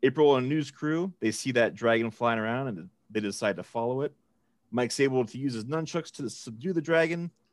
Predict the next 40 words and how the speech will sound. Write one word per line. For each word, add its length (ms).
and 160
Don 280
knocks 360
off 300
the 80
Shredder's 400
helmet. 260
While 120
they're 100
getting 220
the 80
story, 460
Blodgett, 580
the 60
news 320
van 260
driver, 380
gets 280
scared 340
of 160
the 80
dragon 500
and 160
drives 340
away. 300
He 60
manages 560
to 100
drive 360
the 100
van 280
off 220
a 80
dock, 560
but 100
he 80
does 240
find 400
Shredder's 400
helmet. 320